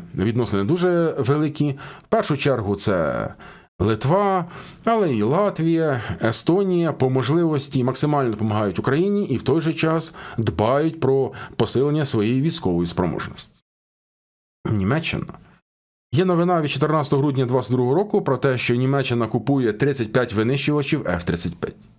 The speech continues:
Звісно, винищувачі п'ятого покоління Ф тридцять п'ять — це винищувачі надсучасні. Фактично ніякої протидії у Кремля проти них немає. І така зброя, вона,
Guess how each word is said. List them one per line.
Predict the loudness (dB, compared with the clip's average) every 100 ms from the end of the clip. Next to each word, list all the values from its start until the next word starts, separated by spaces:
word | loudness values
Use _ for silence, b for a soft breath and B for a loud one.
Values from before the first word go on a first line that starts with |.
| _ _ _ _ _ _ 0
Звісно, | 2 2 0 0 2 0 0 0
винищувачі | 0 2 2 0 0
п'ятого | 0 2 2 0 0
покоління | 0 0 0 0 0 0 0
Ф | 0 0 0
тридцять | -2 0 -2
п'ять — | 0 0 0
це | 0 2 2
винищувачі | 2 2 0 0 -2 0 0 0 0 0 0 -2 B B B
надсучасні. | 0 0 0 -2 -2 2 0 0 0 0 -2 B B B B _
Фактично | -2 0 2
ніякої | 2 2 0 0
протидії | 0 0 0 0 0 0
у | 0
Кремля | 0 0 2 0 2 0 -2 -2
проти | -2 0
них | -2 0
немає. | 0 0 0 0 -2 -2 -6 B B B _
І | 0 0
така | 0 0 0
зброя, | -2 0 0 2 2 0
вона, | 0 0 0 0 2 0